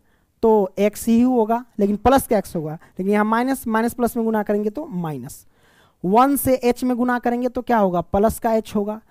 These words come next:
लेकिन उस प्लस और माइनस से गुना करेंगे तो माइनस। देखो इस वाला माइनस से डायरेक्ट सब खोल रहे हैं। अब देखो एक से माइनस में, वन में गुना करेंगे तो क्या होगा, एक से माइनस वन में गुना करेंगे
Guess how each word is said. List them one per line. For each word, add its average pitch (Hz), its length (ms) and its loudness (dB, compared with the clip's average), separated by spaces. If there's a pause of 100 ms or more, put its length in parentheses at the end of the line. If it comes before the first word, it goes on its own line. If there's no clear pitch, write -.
(160)
लेकिन 196 220 0
उस 233 140 -4
प्लस 233 360 4
और 233 60 2
माइनस 226 240 -2
से 233 80 0
गुना 208 200 0
करेंगे 196 320 -2
तो 285 160 -8
माइनस। 160 640 -8 (220)
देखो 180 260 -2
इस 196 180 -4
वाला 208 260 2 (120)
माइनस 190 240 -4
से 202 80 -6
डायरेक्ट 202 280 -2
सब 196 200 -4
खोल 180 180 0
रहे 156 140 -8
हैं। 151 80 -14 (380)
अब 226 100 2
देखो 190 300 2 (260)
एक 254 240 4
से 254 200 2
माइनस 240 420 0
में, 262 100 -2
वन 220 320 2
में 247 120 2
गुना 233 240 2
करेंगे 247 300 -2
तो 269 100 -4
क्या 233 160 2
होगा, 160 320 -2 (360)
एक 247 220 4
से 262 100 0
माइनस 233 340 -2
वन 247 160 2
में 247 120 0
गुना 233 260 0
करेंगे 214 520 2